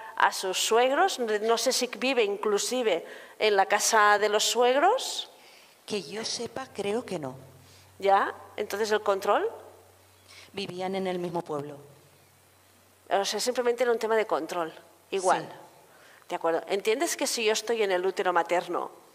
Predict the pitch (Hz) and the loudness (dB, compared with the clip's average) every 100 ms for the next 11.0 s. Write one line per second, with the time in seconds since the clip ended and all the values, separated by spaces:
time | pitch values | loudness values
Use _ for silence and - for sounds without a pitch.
0 | _ - _ 190 185 175 170 175 202 220 | _ -20 _ -6 -2 0 0 2 0 0
1 | 226 220 214 214 214 208 208 226 190 175 | 0 2 2 2 0 0 0 0 0 0
2 | - 175 175 214 220 190 - 226 202 180 | -2 -4 0 2 2 0 -4 -2 -2 -2
3 | 196 202 202 202 208 208 208 208 226 285 | 0 2 2 2 0 2 2 4 4 2
4 | - - - - - - 208 202 208 214 | -2 -14 -16 -20 -20 -6 -2 0 2 2
5 | 226 220 196 190 190 220 226 - 160 175 | 2 2 2 2 2 2 0 0 0 -2
6 | - 185 170 156 254 240 - - - 196 | -2 -4 -2 -4 -4 -4 -4 -4 -2 0
7 | 190 - - 220 208 226 285 - 190 175 | 0 -2 -2 2 2 2 -2 -4 -6 -2
8 | 196 214 202 - - - 185 160 143 - | 0 0 -2 -6 -8 2 2 4 0 -6
9 | - - - 202 202 190 180 196 196 165 | -10 -16 -2 -2 0 2 4 4 2 0
10 | 170 165 170 170 - 220 202 147 135 | 0 0 0 -2 0 0 0 -2 -6